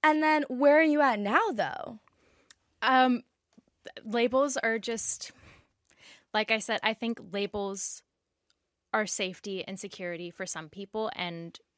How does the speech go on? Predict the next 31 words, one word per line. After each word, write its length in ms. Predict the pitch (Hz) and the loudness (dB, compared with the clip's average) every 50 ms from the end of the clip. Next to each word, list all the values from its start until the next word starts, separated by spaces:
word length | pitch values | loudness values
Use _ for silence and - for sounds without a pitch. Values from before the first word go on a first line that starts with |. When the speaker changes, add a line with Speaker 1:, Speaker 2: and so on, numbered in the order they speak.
| _ _ _ | _ _ _
Speaker 2:
for 160 | - - 208 | -10 -10 -8
me, 260 | 190 180 175 175 180 - | -8 -8 -8 -8 -8 -8
I 100 | - 180 | -10 -10
feel 260 | 170 - - 180 165 160 | -12 -10 -10 -12 -10 -8
like 360 | 156 156 151 - - - - _ _ _ _ _ _ _ _ _ _ _ _ _ _ _ _ _ _ | -6 -6 -6 -8 -10 -18 -20 _ _ _ _ _ _ _ _ _ _ _ _ _ _ _ _ _ _
I've 240 | 190 196 190 175 - | -4 -4 -4 -6 -6
gone 320 | - 196 170 170 170 185 | -6 -6 -6 -6 -8 -10
through 180 | - 214 202 202 | -8 -8 -8 -8
so 200 | - - 208 185 | -6 -6 -6 -6
many 200 | 185 185 185 180 | -6 -6 -10 -8
labels, 460 | 160 165 160 165 - 196 196 190 - | -8 -8 -8 -8 -6 -8 -8 -8 -8
and 140 | 202 170 - | -10 -12 -14
each 340 | - - 175 180 - - - | -14 -14 -14 -12 -12 -12 -10
one 200 | 180 175 185 185 | -8 -8 -8 -8
at 160 | - 170 - | -8 -10 -12
some 240 | - - 175 170 175 | -10 -10 -10 -12 -12
point 320 | - - 185 180 - - - | -14 -16 -16 -16 -16 -16 -16
feels 440 | - - 160 147 156 156 - - - _ _ _ - | -14 -12 -10 -10 -10 -12 -14 -18 -20 _ _ _ -14
restrictive, 800 | 196 185 - - - - 190 170 - _ - 175 160 165 - - - | -10 -8 -8 -8 -8 -10 -14 -16 -14 _ -12 -12 -12 -12 -14 -16 -14
and 220 | 180 175 170 175 - - | -14 -14 -12 -14 -12 -10
I 260 | - 165 160 147 156 156 | -8 -8 -6 -8 -10 -12
just, 520 | - 175 175 151 - - - - - - _ _ _ _ _ _ _ _ _ _ _ - | -12 -12 -8 -8 -6 -6 -8 -10 -14 -18 _ _ _ _ _ _ _ _ _ _ _ -18
I 80 | 185 | -14
just 180 | - 220 - - | -12 -10 -8 -6
wanna 140 | 220 208 185 | -6 -6 -6
be. 400 | - 156 151 151 - - - - _ _ _ _ - | -6 -8 -8 -8 -8 -10 -12 -16 _ _ _ _ -16
Like, 240 | 175 170 185 208 147 | -10 -6 -4 -4 -4
Speaker 1:
Yeah. 100 | 147 151 | -4 -2
Speaker 2:
I 540 | - 190 196 202 208 214 214 220 220 226 220 - _ _ _ _ _ _ _ _ _ _ _ _ _ _ _ _ | 0 2 2 2 2 2 0 -2 -4 -6 -8 -12 _ _ _ _ _ _ _ _ _ _ _ _ _ _ _ _
love 380 | - 185 208 196 196 190 - - | -8 -2 0 0 0 -2 -4 -10
people 520 | 196 208 196 - 214 208 214 240 254 247 | -12 -10 -8 -6 -4 -2 -2 -2 -4 -6